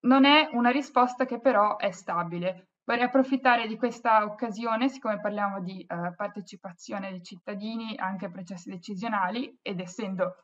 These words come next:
organizzazioni di società civile, organizzazioni animate, portate avanti dai, eh, cittadini naturalmente, per ricordare che tra quelle innovazioni del Trattato di Lisbona che venivano menzionate prima e che ancora non sono state,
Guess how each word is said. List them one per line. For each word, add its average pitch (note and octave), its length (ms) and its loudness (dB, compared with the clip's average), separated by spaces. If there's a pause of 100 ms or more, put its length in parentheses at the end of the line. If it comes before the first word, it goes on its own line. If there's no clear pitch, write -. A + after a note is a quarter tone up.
(200)
organizzazioni G#3 720 -4
di G3+ 40 -8
società G#3+ 340 -2
civile, A#3+ 300 -4
organizzazioni G#3 600 -6
animate, G#3 600 0
portate F#3+ 360 -10
avanti G3 480 -6 (360)
dai, G3 360 -2
eh, F3+ 280 -4
cittadini A3+ 600 -2
naturalmente, A#3 880 0 (420)
per C4 240 6 (180)
ricordare A#3+ 580 4
che G#3+ 140 -8
tra C4 380 6
quelle A#3+ 260 -2
innovazioni G#3 640 0
del G3 180 -6
Trattato A3 440 -2
di G3 140 -8
Lisbona G3+ 640 -2
che G3 280 -8
venivano G3+ 360 -4
menzionate G3+ 560 -6
prima G#3 440 -6
e G3+ 100 -12
che A3 100 -10
ancora A3 380 0
non F3+ 140 -6
sono F3+ 220 -8
state, F3+ 540 -6